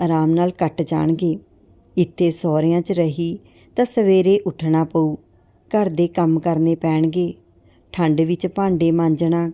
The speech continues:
ਕੱਪੜੇ ਧੋਣਾ ਉਸ ਨੂੰ ਆਫਤ ਲੱਗਦੀ ਸੀ, ਪਰ ਇੱਥੇ ਨਾ ਤਾਂ ਗੁਰਜੋਤ ਉਸ ਨੂੰ ਲਿਆਉਣ ਲਈ ਤਿਆਰ ਸੀ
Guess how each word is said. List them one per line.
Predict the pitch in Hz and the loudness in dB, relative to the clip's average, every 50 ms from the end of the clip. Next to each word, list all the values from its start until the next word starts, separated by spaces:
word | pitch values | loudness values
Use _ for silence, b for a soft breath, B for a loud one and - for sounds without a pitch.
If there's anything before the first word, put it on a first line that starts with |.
| - - | -8 -8
ਕੱਪੜੇ | 185 - - - 175 165 170 170 | -10 -8 -6 -4 -2 0 0 -2
ਧੋਣਾ | 170 - 190 180 175 175 170 170 185 - b b b b b b | -2 -2 -2 0 0 0 0 -2 -4 -8 b b b b b b
ਉਸ | - 220 220 - 240 | -4 -4 -2 -2 0
ਨੂੰ | 233 233 220 | 0 0 0
ਆਫਤ | 185 170 156 - 180 160 - | 0 -2 -2 -4 -6 -6 -4
ਲੱਗਦੀ | 170 165 160 147 147 135 165 165 156 | -4 -4 -4 -4 -4 -6 -6 -6 -6
ਸੀ, | - - 165 156 156 - _ _ _ _ _ _ - - - | -4 -6 -6 -6 -6 -8 _ _ _ _ _ _ -12 -4 -2
ਪਰ | 233 233 | -2 0
ਇੱਥੇ | 226 208 180 - - - 214 208 208 | 0 -2 -6 -6 -6 -4 -2 -2 0
ਨਾ | 202 190 175 170 | 0 0 0 0
ਤਾਂ | 160 - 185 180 | 0 0 -2 -2
ਗੁਰਜੋਤ | 160 170 180 165 - - 165 160 165 160 - | 0 0 -2 -2 -2 -2 -2 0 0 0 -2
ਉਸ | 185 175 - 190 | -4 -4 -2 -2
ਨੂੰ | 190 190 190 | 0 0 0
ਲਿਆਉਣ | 190 196 196 196 190 180 175 | 2 0 0 0 0 0 2
ਲਈ | 175 170 | 2 0
ਤਿਆਰ | 170 - 180 175 170 165 165 165 | 0 0 0 0 0 0 -2 -4
ਸੀ | 165 - 185 180 175 - | -4 -6 -6 -6 -6 -6